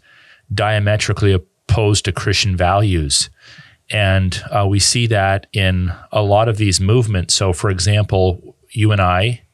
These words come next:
and our church is very opposed to racism, right? So we have people here of all skin colors and backgrounds, and we, we,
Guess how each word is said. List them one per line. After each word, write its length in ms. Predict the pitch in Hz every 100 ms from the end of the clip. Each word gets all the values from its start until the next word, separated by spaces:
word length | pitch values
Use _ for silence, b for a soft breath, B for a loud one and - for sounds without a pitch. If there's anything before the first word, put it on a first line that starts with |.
| _ -
and 100 | 92
our 120 | 95
church 420 | 85 - 92 -
is 140 | -
very 240 | 90 87 92
opposed 380 | 87 - 90 -
to 100 | 87
racism, 580 | 80 87 - 80 78
right? 300 | 73 80 107
So 140 | - 101
we 140 | 98
have 180 | 98 98
people 300 | - 101 95
here 260 | 87 92 87
of 180 | 85 - B B B B B B B B
all 140 | - 120
skin 340 | - - 117
colors 380 | 117 117 107 107
and 100 | 98
backgrounds, 600 | 98 104 - 104 98 98
and 80 | 92
we, 180 | 92 -
we, 200 | 95 95